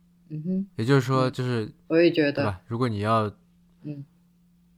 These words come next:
Speaker 2: 就最简单的一个办法就是你来进行一些拼贴嘛，就好像那个哔哩哔哩那个上面，
Speaker 1: 嗯哼。
Speaker 2: 呃，雷军在，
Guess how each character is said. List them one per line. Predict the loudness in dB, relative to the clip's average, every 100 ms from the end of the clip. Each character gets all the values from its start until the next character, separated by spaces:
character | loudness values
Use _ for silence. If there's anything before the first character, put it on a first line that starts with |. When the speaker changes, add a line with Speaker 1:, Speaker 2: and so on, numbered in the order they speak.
| _ _
Speaker 2:
就 | -8
最 | -4 -2
简 | 0
单 | 0 2
的 | 2
一 |
个 | 2
办 | 2
法 | -2
就 | -4
是 | -4
你 | -6 -6
来 | -6
进 | -6 -8
行 | -6
一 | -8
些 |
拼 | -6 -6
贴 | -4 -2
嘛， | -4 -6 _ _
就 | -2
好 | 0
像 | 2 0 -2
那 | -4
个 | -4 -2 -2 -4
哔 | -2
哩 | 0 0
哔 |
哩 | -2 -2
那 | -4
个 | -6
上 | -6
面， | -6 -6
Speaker 1:
嗯 | -8
哼。 | -14 _ _ _ -8
Speaker 2:
呃， | -2 0 0
雷 | 0 -2
军 | -2 -4 -4 -6 -8 -10
在， | -4 -2 -2 -4 -6